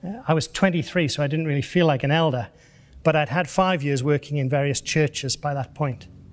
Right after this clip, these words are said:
After a couple of years, Helen and I went to a Bible week, uh, Bible preaching in the morning and the evening and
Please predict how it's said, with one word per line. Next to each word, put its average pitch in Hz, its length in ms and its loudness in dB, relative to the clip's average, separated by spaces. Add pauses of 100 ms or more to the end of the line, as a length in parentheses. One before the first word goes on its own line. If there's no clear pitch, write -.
(1600)
After 196 240 2
a - 40 0
couple 202 260 0
of 131 80 0
years, 156 460 2
Helen 180 340 -2
and 165 120 4
I 160 120 2
went 165 260 0
to 175 140 0
a 156 60 2
Bible 170 420 2
week, 127 360 -8
uh, 131 180 -4
Bible 151 360 2
preaching 170 540 0
in 143 120 2
the 131 60 0
morning 156 460 2
and 131 160 0
the 156 160 -2
evening 151 400 0
and 131 100 -6